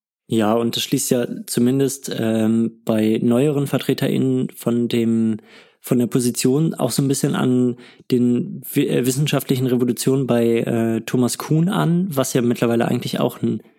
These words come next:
überholtes Konzept innerhalb der Wissenschaftstheorie ist. Aber, ähm, und vielleicht noch zu einem zweiten Punkt, wo ich vielleicht eine leicht extreme Meinung hab oder zumindest eine sehr feste Meinung,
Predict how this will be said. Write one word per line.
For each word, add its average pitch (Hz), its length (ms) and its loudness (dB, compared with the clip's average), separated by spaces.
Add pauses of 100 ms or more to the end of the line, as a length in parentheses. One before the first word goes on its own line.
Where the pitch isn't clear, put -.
(240)
überholtes 127 640 0
Konzept 120 460 -2
innerhalb 120 420 0
der 117 100 0
Wissenschaftstheorie 113 840 -2
ist. 113 280 -4 (1160)
Aber, 117 760 0 (140)
ähm, 110 580 -2 (320)
und 127 200 0
vielleicht 127 280 0
noch 131 80 0
zu - 140 -2
einem 120 120 0
zweiten 120 380 0
Punkt, 143 380 -2
wo 139 60 2
ich - 160 -2
vielleicht 123 400 0
eine 123 220 2
leicht 117 320 0
extreme 147 480 0
Meinung 160 340 0
hab 170 200 -2
oder 120 180 2
zumindest 120 380 0
eine 117 220 -2
sehr 117 280 -2
feste - 340 -4
Meinung, 156 440 0